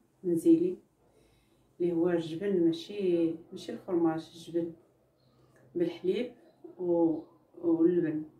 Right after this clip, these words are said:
ديال البقر ديال الدار، ماشي المعلب. يلا ندوزو لطريقة التحضير، المقادير.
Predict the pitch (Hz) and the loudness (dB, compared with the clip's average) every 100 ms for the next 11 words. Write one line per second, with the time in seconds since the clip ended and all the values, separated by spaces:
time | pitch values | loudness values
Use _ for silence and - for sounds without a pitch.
0 | _ _ - 175 185 190 180 180 165 160 | _ _ -2 2 2 0 -2 0 0 -2
1 | - _ _ _ _ _ - 165 170 170 | -4 _ _ _ _ _ -6 -2 -2 -4
2 | 180 170 160 151 - 196 202 196 190 196 | -4 -2 -4 -6 -6 -4 -2 -2 -2 0
3 | 175 185 175 160 - _ - - - - | 2 2 0 -2 -8 _ -20 -20 -20 -20
4 | - - - - - - - - 175 180 | -20 -20 -20 -20 -20 -20 -20 -6 0 2
5 | 175 170 175 165 170 170 160 160 - _ | 4 4 2 2 2 2 0 -2 -8 _
6 | _ _ - 160 165 165 165 - 160 185 | _ _ -10 -6 -4 -6 -10 -10 -2 0
7 | 190 - - - - _ _ - - 165 | -2 -6 -20 -20 -20 _ _ -20 -8 -2
8 | 170 170 190 165 165 165 | -2 0 -2 0 -2 -2